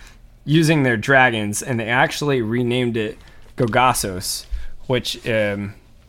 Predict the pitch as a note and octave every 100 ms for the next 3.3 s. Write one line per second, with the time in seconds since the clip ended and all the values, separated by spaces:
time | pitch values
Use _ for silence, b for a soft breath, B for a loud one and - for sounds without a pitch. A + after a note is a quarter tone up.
0 | - - A#2+ B2+ B2 G2+ - C3 A#2+ F#2+
1 | - F#2+ F#2 F#2 F2+ - G2 F2 F2 F#2
2 | - B2+ G2 F#2 F#2 F#2 F2+ G2+ F#2+ F2+
3 | - G#2 D#2+